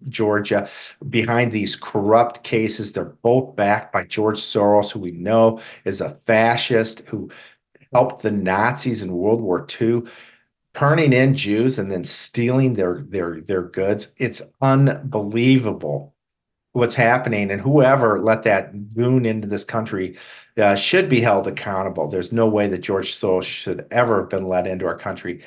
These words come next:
after what he did in World War Two, and he's doing it now to, uh, now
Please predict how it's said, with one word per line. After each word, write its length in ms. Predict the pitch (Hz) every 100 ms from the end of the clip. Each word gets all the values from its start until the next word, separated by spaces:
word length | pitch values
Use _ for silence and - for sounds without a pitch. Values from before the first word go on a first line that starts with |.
| - - -
after 220 | 101 98
what 160 | 101
he 120 | 101 95
did 220 | 95 92
in 120 | 90
World 220 | 87 85
War 180 | 82 80
Two, 440 | 76 - 85 82 73 - _
and 120 | 92 90
he's 220 | 107 -
doing 320 | - 107 98
it 140 | 87
now 220 | 90 90 87
to, 280 | - 87 71
uh, 240 | 95 78
now 500 | 104 101 104 101 87